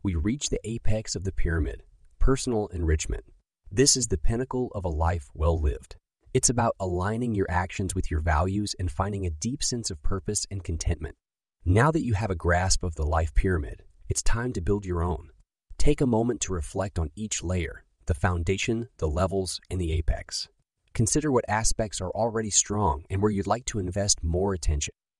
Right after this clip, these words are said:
For instance, if family is your foundation, prioritize spending quality time with loved ones. If personal growth resonates, dedicate time to learn new skills. And don't forget the apex. What would personal fulfillment look like for you?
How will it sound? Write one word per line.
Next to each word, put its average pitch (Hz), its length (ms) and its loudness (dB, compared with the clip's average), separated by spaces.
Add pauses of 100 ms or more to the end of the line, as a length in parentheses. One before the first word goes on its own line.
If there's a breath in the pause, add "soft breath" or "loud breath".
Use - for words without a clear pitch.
(140)
For 123 180 2
instance, 127 500 0
if 113 120 -2
family 147 420 0
is 101 140 -2
your 98 260 2
foundation, - 680 -2 (420)
prioritize 113 680 4
spending 113 460 -2
quality 92 420 0
time 87 320 0
with 82 160 -2
loved 80 240 0
ones. - 420 -4 (460)
If - 160 0
personal - 400 6
growth 95 320 2
resonates, 80 640 0 (100)
dedicate 110 460 2
time 92 360 0
to 82 120 0
learn 85 300 0
new 80 160 2
skills. - 580 -6 (320)
And 101 140 0
don't 139 180 4
forget 123 240 -4
the - 180 -4
apex. - 600 0 (260)
What 135 180 6
would 151 140 -4
personal 131 380 2
fulfillment 92 520 -4
look 110 240 -2
like 87 200 -2
for 85 100 -4
you? 80 220 2